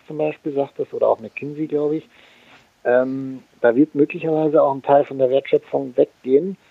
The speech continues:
von den, äh, Herstellern zu den Zulieferern, nur eben halt zu anderen <laughs> Zulieferern, ne, zu neuen Zulieferern, nicht mehr zu den, äh, alten Kolbenschmidt-Pierburgs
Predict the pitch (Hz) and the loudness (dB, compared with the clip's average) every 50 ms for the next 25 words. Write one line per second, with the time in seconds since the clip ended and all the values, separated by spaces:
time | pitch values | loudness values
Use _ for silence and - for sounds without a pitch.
0 | _ _ _ _ _ _ _ - 147 147 151 147 143 139 139 131 127 123 123 127 | _ _ _ _ _ _ _ -2 0 0 0 -2 -2 -8 -8 -6 -4 -4 -4 -4
1 | 139 143 - - - 156 151 151 151 151 _ _ - 156 147 139 131 120 _ _ | -4 -4 -2 2 4 4 4 4 -2 -6 _ _ -6 -4 -4 -4 -4 -6 _ _
2 | - 208 190 151 151 147 - 160 160 170 180 190 190 - - - - _ _ _ | -4 -2 0 0 -2 -2 -4 -4 -4 -4 -4 -6 -8 -8 -10 -10 -12 _ _ _
3 | _ _ _ _ _ _ - 135 170 180 151 151 151 147 131 123 135 139 139 _ | _ _ _ _ _ _ 2 4 4 4 6 4 2 2 2 -2 -2 -2 -2 _
4 | - 143 131 180 208 190 139 123 120 - - - 113 131 127 120 - - 110 92 | 0 0 2 2 2 2 2 0 0 -4 -10 -6 -2 0 0 0 2 0 -4 -4
5 | 98 113 143 156 - _ - 139 143 175 170 135 110 104 - - 110 101 98 95 | -2 -4 -4 -6 -4 _ -2 0 2 4 2 2 2 -2 -4 -6 -6 -6 -6 -2
6 | 98 98 95 92 95 - - 127 143 165 165 160 143 - - 151 151 151 147 143 | 0 0 0 0 0 -4 -6 -8 -6 0 0 0 0 0 0 0 2 4 4 2
7 | 143 143 139 139 135 131 127 131 131 131 131 131 127 127 127 - - - - 123 | 2 0 -4 -6 -4 -4 -2 -2 -2 -2 -2 -2 -2 -4 -4 -8 -6 0 2 4
8 | 127 135 _ _ 139 139 135 135 135 131 113 - 127 131 131 131 - _ 131 127 | 4 2 _ _ -12 -12 -10 -10 -12 -12 0 2 2 2 2 0 -10 _ -6 -6
9 | 123 _ _ - 135 135 117 101 104 98 95 87 - | -6 _ _ 2 2 2 4 4 2 2 2 0 -2